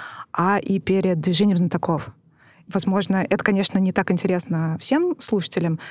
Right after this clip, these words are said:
но это то, из-за чего болит. То есть как будто он предал еще и все, что, где, когда. Потому что, опять же, болит у тех украинцев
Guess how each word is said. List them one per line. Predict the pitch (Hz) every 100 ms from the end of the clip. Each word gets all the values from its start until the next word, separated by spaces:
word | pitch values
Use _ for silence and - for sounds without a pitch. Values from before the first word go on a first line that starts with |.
| -
но | 180 202
это | - 208 -
то, | 214
из-за | 196
чего | - 202
болит. | 180 196 180 - - _ - _
То | -
есть | 185
как | 170
будто | 170 214
он | 214
предал | 190 220 220 196
еще | 185 - 196
и | 202 190 190 190 240
все, | - - 214
что, | 185 - -
где, | 165 170
когда. | 156 170 160 160 _ _ _ -
Потому | 196 185 175
что, | -
опять | 180 185 165
же, |
болит | 170 175 185 -
у |
тех | 160 175 165 -
украинцев | - 185 190 247 294 285